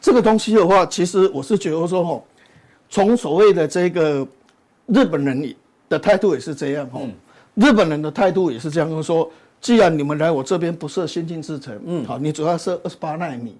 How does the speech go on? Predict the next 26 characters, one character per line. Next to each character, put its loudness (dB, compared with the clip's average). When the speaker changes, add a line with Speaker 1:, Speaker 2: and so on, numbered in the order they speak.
Speaker 2:
嗯。 -10
Speaker 1:
好， -8
那 4
设 6
二 2
十 -4
八 4
奈 6
米 -2
的 -4
话， 4
那 4
我 0
就 4
是 0
只 -8
能 -6
收 0
你 0
的 -4
C -6
mos， -4
或 2
者 -2
是 -4
像 -2